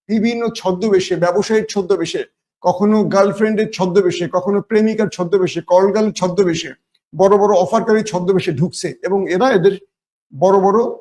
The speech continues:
দুর্বলতা খুঁজে বের করে করে গ্রিপে ফেলে দিছে। এখন দেখেন এই বিপ্লবের চেতনাধারীদেরকে কিভাবে ধ্বংস করা হয়। মোয়াজ্জেম তার বড় প্রমাণ।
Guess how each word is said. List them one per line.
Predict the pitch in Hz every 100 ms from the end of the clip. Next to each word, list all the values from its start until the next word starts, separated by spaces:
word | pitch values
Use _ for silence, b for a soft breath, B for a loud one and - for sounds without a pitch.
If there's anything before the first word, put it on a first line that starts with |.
| - _
দুর্বলতা | 135 220 254 240 226 220
খুঁজে | - 202 196
বের | 180 196 196
করে | 202
করে | 208 233
গ্রিপে | 175 147 185 180
ফেলে | 170 165 131
দিছে। | - - _ _ _ _ _ 208
এখন | 214 277 226
দেখেন | 180 196
এই | 170
বিপ্লবের | 147 214 202 202 190
চেতনাধারীদেরকে | 208 208 202 175 185 175 180 -
কিভাবে | 247 214 185 175
ধ্বংস | 131 160 185
করা | 147 143
হয়। | 131 - _ _ _ _ _ -
মোয়াজ্জেম | 151 202 170 226 226
তার | 214 165
বড় | 175 180 170
প্রমাণ। | 165 147